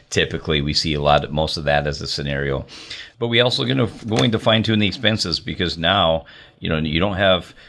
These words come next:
you know, two healthcare plans. You're not paying two supplement plans and, you know, two Medicare Part Bs if you're already retired. We're gonna fine tune those. Typically, your expenses are going to down. Your, your travel expenses will go down. Some people, maybe the,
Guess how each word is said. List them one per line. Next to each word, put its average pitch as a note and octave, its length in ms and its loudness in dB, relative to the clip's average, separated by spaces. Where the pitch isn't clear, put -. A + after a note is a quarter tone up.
you F2 100 -6
know, D2+ 240 0
two F#2+ 200 2
healthcare E2+ 480 0
plans. D2 300 -2
You're E2 80 0
not E2+ 240 2
paying F2 420 0
two F#2+ 180 -2
supplement E2 540 2
plans E2 440 0
and, D#2+ 280 -6
you D#2 140 -6
know, D2+ 100 0
two - 280 -4
Medicare E2 480 0
Part E2 260 2
Bs D#2 360 2
if - 160 -8
you're D#2 200 0
already E2 260 6
retired. D#2 580 0
We're E2+ 120 -2
gonna D#2+ 140 0
fine F2+ 260 2
tune F2 160 -2
those. E2 240 0
Typically, G2+ 440 0
your F2+ 80 2
expenses F#2 540 -2
are - 40 -4
going F2 240 -2
to E2 80 -6
down. E2 360 0
Your, D2+ 260 -2
your C#2+ 160 -4
travel F2+ 400 0
expenses F2 560 -2
will F2 80 -4
go F2 140 -2
down. E2 320 0
Some F2 220 -2
people, E2+ 420 2
maybe D#2+ 260 0
the, E2 240 0